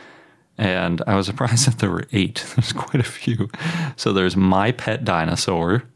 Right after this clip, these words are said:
which actually looks like it might be kinda cool. Thugs versus Dinosaurs, Iron Sky, The Coming Race, Absolution, My Jurassic Place, Dino Knots, Z-Rex, The Jurassic Dead,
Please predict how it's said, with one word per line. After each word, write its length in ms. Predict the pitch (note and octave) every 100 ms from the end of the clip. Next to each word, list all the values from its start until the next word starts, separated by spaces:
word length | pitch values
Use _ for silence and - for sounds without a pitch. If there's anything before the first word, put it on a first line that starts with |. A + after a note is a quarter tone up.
| _ _ _
which 200 | - -
actually 400 | A2 F2+ - F2+
looks 240 | E2 - -
like 140 | F2
it 60 | -
might 160 | F2
be 60 | -
kinda 200 | G2 F2
cool. 340 | - E2+ F2+ - - - -
Thugs 520 | - - C3 A2+ G#2+ G2
versus 480 | F#2+ F2+ - E2+
Dinosaurs, 880 | G2+ F2+ F2 F2+ G#2 F2+ G2 A#2 - - - _ -
Iron 380 | G#2+ G2+ G2+ G2
Sky, 460 | - G#2 F#2 F2+
The 140 | F#2 -
Coming 420 | - G2 F#2+ F#2
Race, 440 | F#2+ F2+ - - - - -
Absolution, 920 | G#2 G2+ - G#2+ G2+ G2+ G#2 G2+ G#2+ - - _
My 320 | G#2+ G2+ G2+ G#2
Jurassic 680 | G#2+ G2+ G2 - A2+ -
Place, 480 | - G2+ F#2+ G#2 - - - _ -
Dino 420 | G#2 G2 G#2+ G#2
Knots, 560 | G2+ F#2+ G2+ A#2 - - - - _ _ G2
Z-Rex, 800 | F#2+ G#2+ G#2 G#2 G2+ - - -
The 120 | G2+
Jurassic 640 | G2 G2 F#2+ G2 G#2 F2+
Dead, 400 | G2+ G2+ G#2+